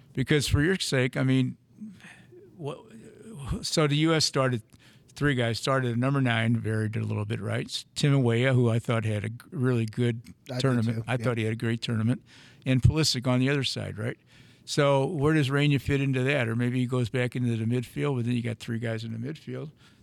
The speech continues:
Speaker 1: Then he's not gonna bump out Musa or, uh, McKennie or, or, or, uh, Tyler Adams, right?
Speaker 2: I
Speaker 1: So,
Speaker 2: think
Speaker 1: so where's
Speaker 2: what
Speaker 1: he
Speaker 2: you
Speaker 1: gonna
Speaker 2: said
Speaker 1: play?
Speaker 2: earlier is everybody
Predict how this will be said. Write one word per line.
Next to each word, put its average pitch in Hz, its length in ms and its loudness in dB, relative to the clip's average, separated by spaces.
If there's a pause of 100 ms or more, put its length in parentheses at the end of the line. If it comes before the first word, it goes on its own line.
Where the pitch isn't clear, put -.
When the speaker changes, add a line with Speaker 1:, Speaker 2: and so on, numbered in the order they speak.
Speaker 1:
Then 120 140 -4
he's 117 220 2
not 117 140 2
gonna 113 140 -2
bump 113 300 -4
out 110 180 -2
Musa 123 400 0
or, 110 420 0
uh, 110 200 -2
McKennie 120 580 0
or, 104 600 -2
or, - 40 -10
or, 113 280 -4
uh, 110 240 -4 (380)
Tyler 123 340 2
Adams, 156 400 -2
right? 151 180 -4 (260)
Speaker 2:
I 143 180 2
Speaker 1:
So, 143 120 2
Speaker 2:
think 147 260 -2
Speaker 1:
so 147 120 0
where's 160 80 2
Speaker 2:
what 160 60 0
Speaker 1:
he 170 60 2
Speaker 2:
you 170 60 2
Speaker 1:
gonna 165 80 0
Speaker 2:
said 185 120 2
Speaker 1:
play? 170 100 0
Speaker 2:
earlier 131 440 0
is 120 520 -4 (500)
everybody 135 640 0